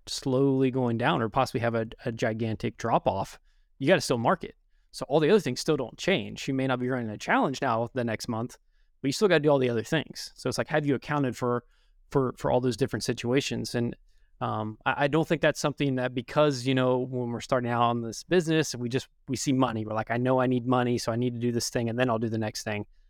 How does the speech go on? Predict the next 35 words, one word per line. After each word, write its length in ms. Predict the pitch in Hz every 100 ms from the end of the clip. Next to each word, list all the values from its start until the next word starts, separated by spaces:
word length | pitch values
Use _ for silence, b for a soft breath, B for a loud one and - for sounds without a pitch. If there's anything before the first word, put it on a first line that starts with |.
| _ _
You 60 | 127
know, 60 |
Patrick 360 | 110 131 - 117
Bet-David 520 | 120 110 135 123 120
always 240 | 120 117 -
calls 220 | 127 117
it, 100 | 117
you 60 |
know, 80 | 120
"Your 140 | 117 120
next 220 | 120 -
five 180 | 110 104
moves." 440 | 127 110 - - _ _ _ _
It's 140 | - -
just, 240 | 135 -
you've 140 | 135 123
got 160 | 139
a 60 | 139
lot 300 | 127 135 -
for 100 | 131
those 260 | 123 123
things 280 | - 127 117
coming 280 | - 123 120
on 80 | 113
the 40 |
back 300 | 110 156 -
end 160 | 123 123
for 100 | 127
the, 220 | 120 117 -
for 160 | -
the 100 | 117
service 300 | 117 131 143
delivery 380 | - 113 110 110
as 140 | 110 -
well. 340 | 139 127 113